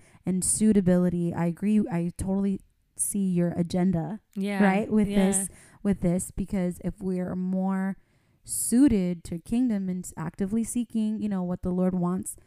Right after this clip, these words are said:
Speaker 1: in us and what he can make happen.
Speaker 2: Yeah.
Speaker 1: A lot of times it's like, it's, we can't just conjure up. We can't force a relationship. We can't
Speaker 2: Yeah.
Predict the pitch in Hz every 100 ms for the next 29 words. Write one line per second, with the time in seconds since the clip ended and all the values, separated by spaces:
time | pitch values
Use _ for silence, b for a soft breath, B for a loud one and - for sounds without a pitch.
0 | b b - 262 220 - 185 185 - -
1 | 226 - 202 190 180 196 - - 170 165
2 | 160 165 196 226 - 180 175 202 208 208
3 | 214 202 202 208 196 - 202 - 240 220
4 | 233 - 214 220 202 208 220 208 - -
5 | 226 - - 220 226 - 202 196 180 190
6 | 226 - 208 185 160 - 190 202 214 220